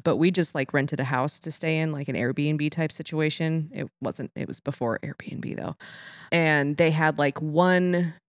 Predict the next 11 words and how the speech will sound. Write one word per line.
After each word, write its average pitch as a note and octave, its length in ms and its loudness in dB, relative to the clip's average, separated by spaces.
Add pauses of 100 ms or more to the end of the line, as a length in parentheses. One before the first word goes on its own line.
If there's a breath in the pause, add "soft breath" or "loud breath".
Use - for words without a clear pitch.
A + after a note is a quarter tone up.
bus D#3 640 0 (120)
of, D3+ 180 -2
like, C#3+ 240 0
t-, - 160 -6
uh, D#3 140 4 (280)
like, G3+ 200 0
a F#3+ 40 0
small A3 500 6
bus D3 340 2
come E3 240 0
in C#3+ 320 0